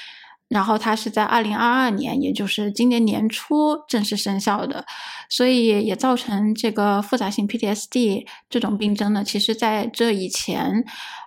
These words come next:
嗯，也可能会常常被误诊为其他的一些疾病，比如说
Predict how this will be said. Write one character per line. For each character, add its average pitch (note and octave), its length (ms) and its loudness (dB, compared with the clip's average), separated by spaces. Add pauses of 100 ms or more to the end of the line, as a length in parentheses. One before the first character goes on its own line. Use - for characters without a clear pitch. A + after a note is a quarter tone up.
嗯， F#3+ 440 0
也 F#3+ 640 0
可 G#3 160 0
能 G#3+ 220 2
会 A3+ 200 2
常 G#3 300 -2
常 A3 180 2
被 A#3 180 2
误 C#4+ 260 4
诊 - 180 -6
为 - 160 -4
其 - 180 -4
他 D4 200 -2
的 F#4 60 0
一 G3+ 60 2
些 - 160 -8
疾 - 200 -6
病， F3 280 -4
比 E3+ 120 -4
如 F3+ 200 -4
说 G#3 380 0